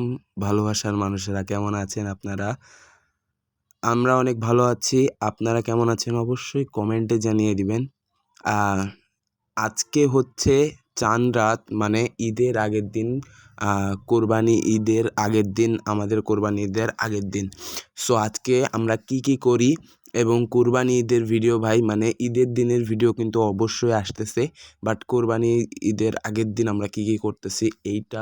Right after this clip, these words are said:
আজকের ব্লগে পুরোটা দেখাবো তোমাদেরকে। তো চলো আজকে পুরোটা সাথে থাকো আমাদের। তো, তো আজকেই কিন্তু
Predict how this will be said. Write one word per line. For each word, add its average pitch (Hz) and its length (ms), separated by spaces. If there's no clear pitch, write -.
আজকের 101 420
ব্লগে 101 340
পুরোটা 104 400
দেখাবো 98 400
তোমাদেরকে। 98 520
তো 110 60
চলো 110 320
আজকে - 400
পুরোটা 107 380
সাথে 101 400
থাকো 104 280
আমাদের। 107 340
তো, 107 80
তো 117 100
আজকেই 110 460
কিন্তু 143 220